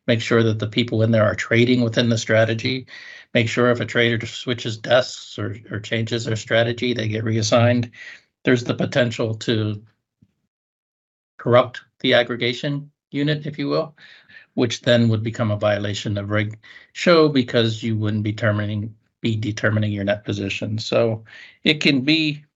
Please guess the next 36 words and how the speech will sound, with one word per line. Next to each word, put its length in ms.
complicated. 840
This 200
is 60
a 80
way 140
to 100
simplify 720
it, 240
but 160
you 60
need 200
to 80
make 200
sure 480
that 240
you're, 160
you're 240
keeping 400
that 260
unit 380
well-defined, 640
you 60
know, 140
periodic 500
reviews. 600
You 100
know, 320
I, 280
I 100
think 300
it 200
could 120
easily 400
be 380
incorporated 720
into, 520